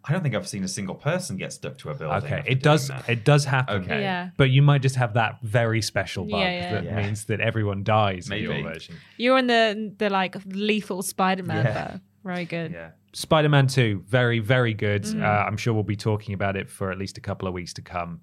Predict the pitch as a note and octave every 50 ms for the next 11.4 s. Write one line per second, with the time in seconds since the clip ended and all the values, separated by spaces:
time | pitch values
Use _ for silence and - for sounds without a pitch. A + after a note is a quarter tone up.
0 | _ _ _ - F2+ F#2 F2+ F2 F2 G2 F#2+ F#2+ F#2 - - G2+ F#2+ - - -
1 | - - - A2+ G#2 G#2 G2+ G2+ F#2+ - - - G#2+ G2 F2 F2 - - - -
2 | - - F2+ E2 D#2+ - _ _ - - F2 E2+ D#2+ D#2+ E2 - - F2+ E2 -
3 | _ C3+ A#2 G2 F#2 A2+ A2+ A2 G#2+ G2+ F#2+ F#2+ - G2 G2+ G#2 G#2 - G#2 F2+
4 | E2+ - - _ - A2 A2 A2 - - A2+ A#2+ A#2+ B2 B2+ B2 - B2 - -
5 | C3+ C3 C3+ B2+ B2 F#2+ - G#2 - - A2 G#2+ G2 F#2 A2 F2+ A2+ G#2+ G2+ G2+
6 | G#2 G2+ G2 F#2 F2+ - - F2+ E2+ F2 E2+ E2+ E2+ - - G2+ G2 G2 G#2 -
7 | - C3+ C3 - - D#3 D3 B2+ B2 A#2 A2 G2+ G2+ A2+ A2+ A2 A2 A2 G#2+ G2+
8 | F#2+ F2+ F2+ - - - A2+ G#2 A#2+ A2 G#2+ G#2+ G#2+ G2 - - - G#2+ G2 -
9 | F#2 F2+ F2 F2 E2+ F2 E2+ E2 D#2+ - F2+ F2 F2 E2 - E2 - A#3 C#4 C4
10 | A3+ A3 - - - G3 F3+ C3 C3 C3 D3+ C3 C3+ C3+ C3+ - - A#2+ A2+ A2
11 | A2+ G#2 - C3+ B2+ A2 - -